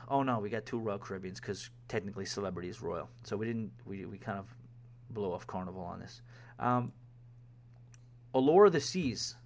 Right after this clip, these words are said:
That is the second largest cruise ship in the world now officially, since Harmony is out. That's the biggest. And really it's tied with second with the Oasis, but I think I heard the Allure has a couple more feet,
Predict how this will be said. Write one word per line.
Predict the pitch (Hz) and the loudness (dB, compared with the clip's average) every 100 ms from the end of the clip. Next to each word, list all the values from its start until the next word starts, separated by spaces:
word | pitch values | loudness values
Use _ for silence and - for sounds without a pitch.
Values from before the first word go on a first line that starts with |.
| - | -4
That | 131 143 | 2 6
is | 139 123 - - - - - - | 6 4 -8 -18 -20 -20 -16 -4
the | 113 143 120 101 - - | 2 4 4 -2 -12 -20
second | - - - 151 151 156 - | -8 -2 2 2 2 -4 -4
largest | 117 123 123 120 127 | 2 6 6 4 0
cruise | - 120 117 | -2 0 0
ship | 117 110 | 0 0
in | 110 | 0
the | 107 | 0
world | 117 110 104 113 - | 2 2 0 -4 -10
now | 107 104 104 | -4 -2 -2
officially, | 104 117 - 107 | -2 -2 0 -2
since | 104 104 - | -2 -4 -4
Harmony | 123 135 127 113 | 0 2 2 0
is | 107 | 0
out. | 107 104 98 | -2 -4 -4
That's | 110 - | -6 -4
the | 113 | -4
biggest. | 107 98 101 - - - - - - | -2 -2 -4 -8 -16 -20 -20 -20 -8
And | 113 123 | -2 2
really | 170 196 165 | 8 8 8
it's | 143 - | 2 0
tied | - 135 127 127 | -2 2 4 2
with | 123 123 | 0 -2
second | - 139 123 135 - | -2 0 0 -2 -4
with | 117 113 - | -2 -2 -2
the | 113 104 | -2 2
Oasis, | 107 113 123 123 | 4 2 0 -4
but | - 110 107 - | -2 -2 -2 -4
I | 101 | -10
think | - 113 - | -8 -8 -6
I | 104 | -6
heard | 104 110 104 | 2 2 2
the | 98 | 0
Allure | 98 113 113 | 0 2 2
has | 113 104 | 2 -2
a | |
couple | 104 - 113 120 | -2 -2 0 0
more | 120 120 110 | 2 0 0
feet, | - 135 135 | -2 0 0